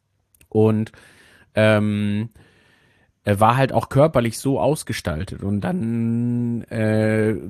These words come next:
machst du natürlich Rennen gegen Leute, die diese Sportart seit, keine Ahnung, zwanzig Jahren machen und halt auch so aussehen, als machen die die seit zwanzig Jahren. Und das, was ich am Anfang immer wieder gesagt hab, ist,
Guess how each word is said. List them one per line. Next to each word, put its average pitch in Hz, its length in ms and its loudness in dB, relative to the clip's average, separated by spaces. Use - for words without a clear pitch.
machst 110 380 -2
du - 20 0
natürlich 120 520 -2
Rennen 127 440 2
gegen 110 280 0
Leute, 107 600 0
die 113 720 0
diese 110 320 0
Sportart 117 580 2
seit, 104 260 2
keine 110 280 2
Ahnung, 117 260 2
zwanzig 117 520 0
Jahren 101 300 0
machen 104 420 -2
und 120 140 -2
halt 110 200 2
auch 110 100 -2
so 131 160 2
aussehen, 110 480 0
als 87 200 -6
machen 92 240 -4
die 87 120 -6
die 85 140 -8
seit 80 240 -12
zwanzig 85 400 -12
Jahren. - 240 -12
Und 98 240 -4
das, 107 180 -2
was 107 140 -4
ich - 120 -8
am 101 120 -4
Anfang 104 320 -4
immer 147 260 0
wieder 127 220 0
gesagt 104 420 0
hab, 123 140 -4
ist, - 360 -2